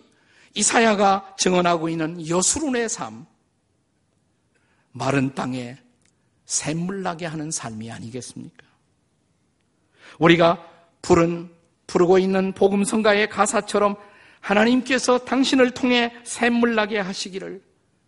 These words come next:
가난한 영혼, 목마른 영혼, 당신을 통해 주사랑 알기 원하네. 이렇게 증언할 수 있는 삶,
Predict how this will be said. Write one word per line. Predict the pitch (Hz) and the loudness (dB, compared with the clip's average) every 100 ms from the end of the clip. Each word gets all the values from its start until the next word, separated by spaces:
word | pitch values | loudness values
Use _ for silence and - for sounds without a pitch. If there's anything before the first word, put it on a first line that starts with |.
| _ - | _ -4
가난한 | 185 190 180 175 170 170 | 2 4 4 2 -2 -2
영혼, | 165 160 160 175 _ _ _ - | -2 -4 -6 -10 _ _ _ -2
목마른 | 156 190 233 226 240 233 233 | 2 4 4 2 0 -4 -4
영혼, | 151 139 143 151 _ _ _ _ _ _ _ _ | -4 -6 -8 -12 _ _ _ _ _ _ _ _
당신을 | - 156 151 143 139 | 0 0 2 2 0
통해 | 139 131 131 127 139 _ _ _ _ - | -2 -6 -6 -6 -14 _ _ _ _ -12
주사랑 | - 196 190 190 190 185 190 - | -8 -4 -2 -2 -4 -6 -12 -14
알기 | 156 175 175 147 160 160 147 | -8 -6 -6 -10 -16 -16 -16
원하네. | 110 98 87 113 98 113 _ _ _ _ _ _ _ _ _ _ _ _ - - | -16 -16 -18 -20 -20 -20 _ _ _ _ _ _ _ _ _ _ _ _ -20 -10
이렇게 | 165 226 277 - 277 | 0 2 2 0 0
증언할 | 269 247 269 262 240 | 2 4 4 4 2
수 | 269 | 0
있는 | 240 226 | -2 -2
삶, | 220 220 170 143 | -2 -2 -2 -6